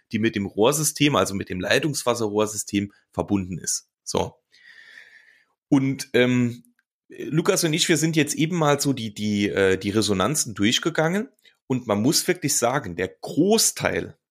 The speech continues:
und das sind wirklich so die größten Versicherer mit dabei, auch, äh, der ein oder andere kleine Versicherer, aber die, wirklich der, der Großteil hat gesagt, dass es entweder, dass sie aktuell trotz des B G Hs Urteils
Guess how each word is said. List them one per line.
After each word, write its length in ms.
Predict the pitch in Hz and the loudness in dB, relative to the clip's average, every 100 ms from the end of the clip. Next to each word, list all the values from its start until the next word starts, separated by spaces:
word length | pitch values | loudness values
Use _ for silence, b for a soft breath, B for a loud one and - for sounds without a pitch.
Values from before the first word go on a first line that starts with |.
| - | -8
und 140 | 113 | -2
das 140 | 117 113 | 0 0
sind 200 | 147 156 | -2 0
wirklich 320 | 151 151 151 | -2 0 0
so 120 | 127 | 0
die 160 | 107 101 | -2 -6
größten 480 | - 151 180 - 151 | 2 2 2 -2 -2
Versicherer 500 | 127 117 139 143 123 | -2 0 -2 -2 -2
mit 160 | 107 | 0
dabei, 460 | 95 87 120 170 151 | 0 0 2 2 4
auch, 280 | 107 120 - | 2 0 0
äh, 200 | 107 113 | 2 2
der 140 | 98 | 0
ein 180 | 101 139 | 0 0
oder 180 | 127 92 | -2 0
andere 300 | 107 113 98 | 0 -2 -6
kleine 360 | - 104 160 | 2 2 2
Versicherer, 580 | 175 160 151 156 160 160 B B B B | -4 -4 -4 -4 -4 -8 B B B B
aber 220 | 110 120 | 0 0
die, 160 | 117 - _ _ _ | -2 -12 _ _ _
wirklich 480 | 110 170 - - | 0 0 2 -4
der, 100 | - | -2
der 220 | 101 98 101 | -2 -2 -4
Großteil 800 | - 113 147 190 - 185 180 170 | -4 0 0 0 -2 0 0 0
hat 320 | 107 127 - | -2 -2 -4
gesagt, 680 | 110 92 95 143 202 - _ b b b _ | -4 0 0 0 -2 -14 _ b b b _
dass 200 | 104 127 | -2 0
es 120 | 117 | 0
entweder, 800 | 131 151 156 170 180 185 190 - | 0 0 2 2 4 2 0 -6
dass 220 | - 110 - | -2 0 2
sie 100 | - | 0
aktuell 680 | 131 - 143 - 139 160 - | -2 -2 -4 2 2 2 0
trotz 340 | 131 139 - | 0 2 0
des 180 | 180 - | 0 -2
B 140 | 180 | 0
G 140 | 165 170 | 0 2
Hs 360 | 156 170 - | 2 2 0
Urteils 640 | 151 156 165 160 208 - | -2 -2 0 2 2 -2